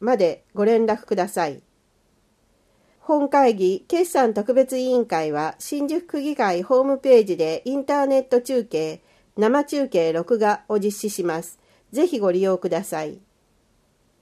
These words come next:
本会議の五階傍聴席にヒアリングループシステムを設置しています。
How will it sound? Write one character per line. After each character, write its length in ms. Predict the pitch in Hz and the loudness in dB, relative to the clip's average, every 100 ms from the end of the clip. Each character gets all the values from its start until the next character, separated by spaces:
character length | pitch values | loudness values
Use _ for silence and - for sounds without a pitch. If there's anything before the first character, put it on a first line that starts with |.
| _ _ _ - | _ _ _ 0
本 160 | 311 311 | 0 2
会 280 | 311 285 240 | 0 0 0
議 100 | 180 | 0
の 280 | 180 190 - | 0 -2 -4
五 140 | 190 214 | -4 -2
階 260 | 285 277 | 0 0
傍 200 | 277 294 | 2 0
聴 220 | 285 294 | 0 -2
席 280 | - 196 185 | -2 -4 -2
に 240 | 175 185 - | 0 0 -2
ヒ 180 | 202 254 | -4 0
ア 80 | 277 | 0
リ 160 | 302 | 0
ン 60 | 285 | -2
グ 100 | 277 | -2
ル 120 | 269 | 0
ー 60 | 277 | -2
プ 140 | 269 | -4
シ 160 | 269 277 | -8 -8
ス 120 | - | -6
テ 140 | 220 | -4
ム 220 | 180 160 165 | -2 0 -2
を 100 | - | -2
設 240 | 190 170 | -6 -4
置 140 | 214 | -6
し 80 | 208 | -6
て 160 | - 180 | -2 -2
い 80 | 170 | -2
ま 220 | 151 160 | -6 -10
す。 200 | - | -12